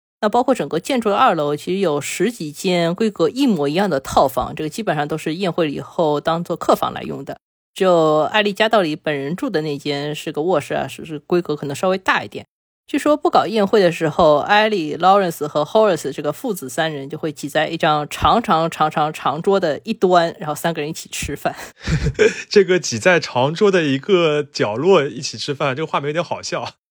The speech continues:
Speaker 2: 不过三个人一起吃饭总好过一个人。你像加道理家族的另一位重要的成员就是伊利亚斯，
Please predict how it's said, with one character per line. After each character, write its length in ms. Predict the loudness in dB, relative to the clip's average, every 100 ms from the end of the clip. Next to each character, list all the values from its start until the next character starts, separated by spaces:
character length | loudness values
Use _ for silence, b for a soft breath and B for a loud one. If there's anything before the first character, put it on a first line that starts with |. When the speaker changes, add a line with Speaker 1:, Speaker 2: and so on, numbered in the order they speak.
| _ _ _
Speaker 2:
不 80 | -2
过 140 | 0
三 220 | 0 0 2
个 100 | 2
人 80 |
一 40 | 2
起 100 | -4
吃 120 | -6
饭 160 | -4 -6
总 140 | -8
好 160 | -10 -8
过 120 | -8
一 140 | -8
个 140 | -6 -6
人。 160 | -8 -16 _ -10
你 80 |
像 260 | -2 0 2
加 140 | 2 2
道 120 | 2
理 100 | 2
家 180 | 2 0
族 140 | 0
的 180 | 2 2
另 240 | 2 0
一 60 | -2
位 580 | 0 2 2 0 -2 -10 _
重 120 | -6 -4
要 80 |
的 40 | -4
成 160 | -6
员 120 | -8 -8
就 60 |
是 260 | -8 -4 -4
伊 120 | 0
利 100 | 4
亚 160 | 4 2
斯， 360 | -2 0 0